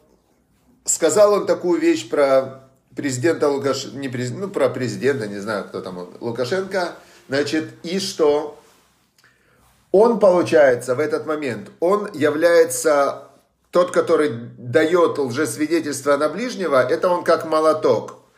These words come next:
То есть он в этот момент является инициатором преступления. То есть он тот, кто придумал вот эту вот всю историю про ближнего, пла-, ну, неправду, которая ему навредит, да?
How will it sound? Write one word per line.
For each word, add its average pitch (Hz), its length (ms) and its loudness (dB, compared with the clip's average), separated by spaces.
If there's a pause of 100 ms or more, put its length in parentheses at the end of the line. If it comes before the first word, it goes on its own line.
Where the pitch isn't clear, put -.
(360)
То 139 100 2
есть 127 280 -2
он 208 200 2
в 202 40 0
этот 170 260 0
момент 180 340 0
является 165 500 4
инициатором 156 1000 0
преступления. 123 800 -4
То 113 140 -6
есть - 220 -4
он 175 360 0 (260)
тот, 185 200 -2
кто 180 140 -2
придумал 160 680 0
вот 127 220 -2
эту 147 160 0
вот 139 180 -4
всю 151 240 -2
историю 196 540 2
про 131 160 2
ближнего, 117 520 -2
пла-, 120 280 0
ну, 160 100 -4
неправду, 143 580 2
которая 127 340 -2
ему 135 200 -4
навредит, 127 720 -4
да? 139 460 0